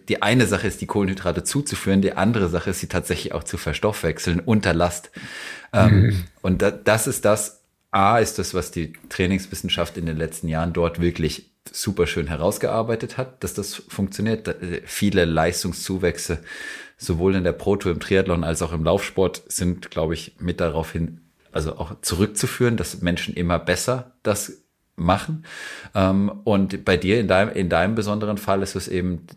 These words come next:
Speaker 1: sag ich mal, der Kraftsport, den du, den du verstärkt gemacht hast, ja, der einfach sehr viel Energie in kurzer Zeit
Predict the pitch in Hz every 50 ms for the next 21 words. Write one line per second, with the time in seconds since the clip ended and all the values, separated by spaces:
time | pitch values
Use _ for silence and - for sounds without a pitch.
0 | _ - - - 82 - - - 82 78 82 80 80 - - 90 87 - - -
1 | - 123 123 120 120 113 101 101 107 104 104 101 - - - 95 95 98 98 92
2 | - - 95 - - 95 101 107 - - 110 104 104 101 - - - 123 123 -
3 | - - 76 82 95 92 - - - - - _ 85 85 76 85 80 - - -
4 | - 107 107 - - 110 98 - 92 87 87 87 85 - - 98 95 98 95 -
5 | - _ _ _ _ _ _ _ _ _ _ _ _ _ 95 82 - - 120 131
6 | 131 - 156 151 - - 117 131 135 - -